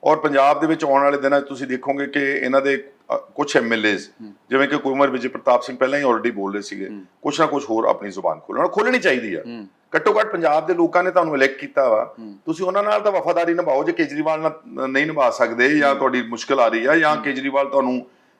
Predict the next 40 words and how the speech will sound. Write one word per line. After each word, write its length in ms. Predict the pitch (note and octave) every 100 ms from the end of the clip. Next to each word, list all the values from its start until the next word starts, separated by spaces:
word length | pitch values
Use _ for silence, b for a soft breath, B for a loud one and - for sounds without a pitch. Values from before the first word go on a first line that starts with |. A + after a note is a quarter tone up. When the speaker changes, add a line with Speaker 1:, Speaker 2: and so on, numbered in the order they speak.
| _
Speaker 1:
ਡਿਕਟੇਟਰ 380 | B2 C#3+ D3 D#3+
ਟਾਈਪ 300 | E3 C#3+ C#3+
ਪੋਲਿਟਿਕਸ 400 | C3 B2 - -
ਕਰਦਾ, 180 | B2 C3+
ਤੁਸੀਂ 220 | F#3 F#3+
ਲੋਕਾਂ 260 | D3+ F#3+
ਨਾਲ 100 | G3+
ਵਫਾਦਾਰੀ 400 | G3+ F3+ F3+ F3
ਨਿਭਾਓ 320 | E3+ C#3 A2 -
ਨਾ। 60 |
Speaker 2:
ਹੂੰ। 240 | B2 B2 A2 B B B
ਤੇਰਾਂ 260 | F#3 G3+ A#3
ਜ਼ੀਰੋ 240 | G#3+ A3
ਦੀ 100 | A3
ਗੱਲ 180 | G#3 G3
ਕਰਦੇ 320 | F#3+ E3 E3+
ਸੀਗੇ 380 | D#3+ F3 F3+ - -
ਤੇ 100 | E3 D3
ਆਈਆਂ 280 | D3+ E3
ਤਿੰਨ, 400 | D#3+ - C3 A2+ G2+ B B B
ਤੇ 80 | F3
ਹੁਣ 260 | D#3 F3 F#3
ਕਹਿੰਦੇ 240 | F#3 F#3+
ਪਤਾ 260 | G3 D#3+ E3
ਲੱਗਿਆ 300 | D3+ D#3 E3
ਕਿ 320 | D#3+ F3 D3+
ਮੀਟਿੰਗ 400 | C#3 C3 C#3+ D3+
ਦੇ 100 | D3+
ਵਿੱਚ 260 | C3+ C3 D3
ਭਗਵੰਤ 420 | C#3 D3 C3+ A#2
ਮਾਨ 220 | B2+ C3+
ਐਮ 260 | C3 B2+ B2+
ਐਲ 100 | C3
ਏ 20 |
ਮੰਤਰੀਆਂ 420 | B2 A#2 A#2+ B2
ਤੇ 80 | C3
ਜ਼ਿੰਮੇਵਾਰੀ 400 | C3 C3 B2+ C3
ਸੁੱਟ 220 | C3 C3+
ਰਹੇ 120 | D3+
ਸੀ 160 | C#3+ C3+